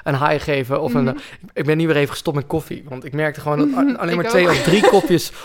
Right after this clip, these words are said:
Speaker 1: op een dag. Ik ben super gevoelig voor cafeïne.
Speaker 2: Ja.
Speaker 1: Zorgt er al voor dat mijn hele, eh, eh, nou ja, je kent het dus,
Speaker 2: Ja.
Speaker 1: mijn, eh, m-, mijn hele gevoel dat je v-, m-, moe bent, wordt
Speaker 2: Mhm.
Speaker 1: gewoon geblokkeerd, zeg maar.
Speaker 2: Mhm.
Speaker 1: En, eh, het geeft dus een soort kunstmatige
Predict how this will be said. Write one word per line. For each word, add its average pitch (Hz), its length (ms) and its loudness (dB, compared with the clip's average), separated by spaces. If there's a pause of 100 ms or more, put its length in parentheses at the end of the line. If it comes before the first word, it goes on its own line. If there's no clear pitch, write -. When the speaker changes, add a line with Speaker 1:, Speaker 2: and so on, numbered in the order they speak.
(100)
Speaker 1:
op 160 140 -2
een 165 120 2
dag. 160 300 4
Ik 170 100 -8
ben 151 100 -2
super - 600 -4
gevoelig 151 380 -4
voor 156 140 -4
cafeïne. 160 580 -2 (140)
Speaker 2:
Ja. 269 260 -2
Speaker 1:
Zorgt 202 280 2
er 196 60 2
al 165 100 2
voor 165 180 0
dat 156 160 -2
mijn 151 140 2
hele, 160 260 2 (120)
eh, 135 400 0
eh, 131 60 -8 (1300)
nou 156 80 -6
ja, 170 140 6
je 143 160 0
kent 180 200 0
het 151 100 -6
dus, 160 120 2
Speaker 2:
Ja. 269 120 4
Speaker 1:
mijn, 156 140 0
eh, 165 140 -2
m-, 165 140 -8 (100)
mijn 156 140 -4
hele 156 240 -4
gevoel 180 320 -6
dat 147 160 -4
je 143 80 -12
v-, - 100 -18
m-, 160 500 -6
moe 175 220 0
bent, 170 300 2
wordt 254 200 0
Speaker 2:
Mhm. 247 80 -2
Speaker 1:
gewoon 196 180 2
geblokkeerd, 180 580 -2
zeg - 160 -10
maar. 143 280 -6
Speaker 2:
Mhm. 220 180 -8 (880)
Speaker 1:
En, 147 280 -6
eh, 135 520 -2
het - 220 -10
geeft 160 200 -4
dus 160 240 -10
een 147 180 -8
soort 160 220 -6
kunstmatige 170 560 -2